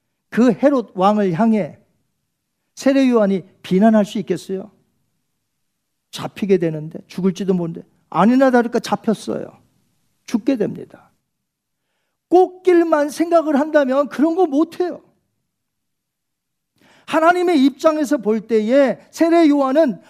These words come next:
보낸 심부름을 잘한 거예요. 삼십일 세 죽었어도. 사람들로 하여금 회개케 했죠.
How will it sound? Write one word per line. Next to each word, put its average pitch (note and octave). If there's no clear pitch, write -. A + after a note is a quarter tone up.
보낸 F4+
심부름을 E4+
잘한 F#4
거예요. E4+
삼십일 D#4+
세 C4
죽었어도. G3
사람들로 G#3
하여금 F#3+
회개케 A#3
했죠. A#3+